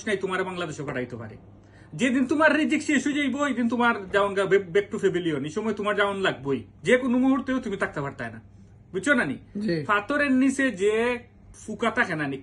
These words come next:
Speaker 1: কীট থাকে, ইডারও আল্লাহ রিজিক দেয়া দিন পাথরের নিচে। এটা লইয়া কোনো চিন্তা করিও না, আল্লাহ ভরসা, দেখবা ইনশাল্লাহ তোমার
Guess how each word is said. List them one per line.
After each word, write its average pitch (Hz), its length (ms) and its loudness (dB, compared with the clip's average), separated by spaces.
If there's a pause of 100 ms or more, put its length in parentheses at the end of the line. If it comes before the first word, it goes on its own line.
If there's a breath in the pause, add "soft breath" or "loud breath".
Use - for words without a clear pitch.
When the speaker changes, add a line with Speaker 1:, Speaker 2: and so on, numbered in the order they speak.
Speaker 1:
কীট 208 180 -6 (140)
থাকে, 214 220 0 (180)
ইডারও 247 360 2
আল্লাহ 180 180 -2 (140)
রিজিক 185 260 -4
দেয়া 175 180 -4
দিন 139 140 -6
পাথরের 135 380 -6
নিচে। 120 200 -10 (520 soft breath)
এটা 190 180 0
লইয়া 262 200 4
কোনো 247 100 2 (100)
চিন্তা 233 260 2
করিও 233 260 2
না, 240 40 2 (140)
আল্লাহ 196 260 6
ভরসা, 220 280 0 (100)
দেখবা 185 200 0 (340)
ইনশাল্লাহ 180 460 -4
তোমার 180 180 -6